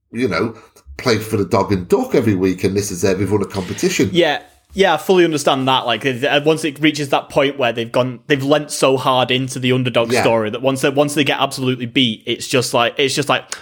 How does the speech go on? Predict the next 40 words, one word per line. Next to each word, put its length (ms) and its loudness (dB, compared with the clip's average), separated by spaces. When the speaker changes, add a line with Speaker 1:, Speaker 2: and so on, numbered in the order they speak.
Speaker 2:
"Oh, 80 2
well, 100 2
they've 140 -2
given 180 0
it 80 -2
a 40 -6
good 200 -6
go, 160 2
haven't 240 -4
they?" 140 -2
You 80 -2
know, 160 0
they, 160 0
they 100 2
can, 240 2
they 80 4
can 160 2
be 80 2
proud 380 0
of, 80 4
of, 160 2
of 180 -2
having 240 0
given 240 -2
it 80 -4
a 60 -2
good 240 -2
go 240 0
today. 300 -6
And 60 -8
it's 140 -12
just 240 -4
like, 160 0
well, 320 2
I 100 0
mean, 360 0
it's 140 -8
still 180 2
a 60 4
job. 420 0